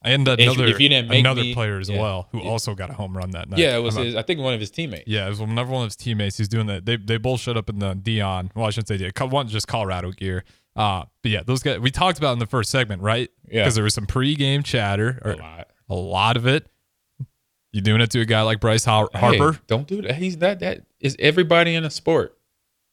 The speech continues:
Speaker 2: You find that if you know, if you're aware of that one person, don't say it.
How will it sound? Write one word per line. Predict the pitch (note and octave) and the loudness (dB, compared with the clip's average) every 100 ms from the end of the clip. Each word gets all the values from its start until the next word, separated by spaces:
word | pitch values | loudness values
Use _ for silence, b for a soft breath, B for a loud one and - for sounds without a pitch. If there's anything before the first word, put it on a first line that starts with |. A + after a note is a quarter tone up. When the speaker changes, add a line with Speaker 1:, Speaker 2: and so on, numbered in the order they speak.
| _ _ - _ _ | _ _ -20 _ _
Speaker 2:
You | G#2+ | -4
find | B2 C#3 D3+ D#3 | 2 4 4 4
that | D3 | 2
if | A#2+ | 2
you | D3+ | 0
know, | D#3 C#3 C#3+ | 0 2 2
if | A#2 | 2
you're | D3 | 2
aware | C3 A2 C3+ C#3+ | 2 4 4 4
of | C3 | 4
that | C3 B2 | 0 0
one | B2+ | -4
person, | B2 A2 F#2+ D2 E2 _ _ _ _ _ _ _ - | 0 2 2 -6 -20 _ _ _ _ _ _ _ -6
don't | F2 F#2 | -6 -4
say | - B1+ | -8 -8
it. | - _ _ - | -10 _ _ -20